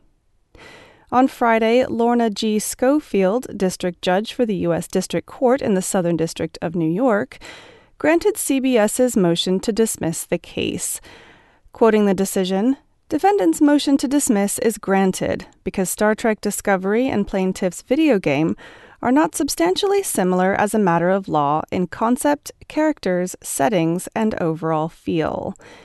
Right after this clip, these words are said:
In particular, the tardigrade in Star Trek Discovery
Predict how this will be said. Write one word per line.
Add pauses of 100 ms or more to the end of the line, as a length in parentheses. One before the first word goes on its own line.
(260)
In
particular,
the
tardigrade
in
Star
Trek
Discovery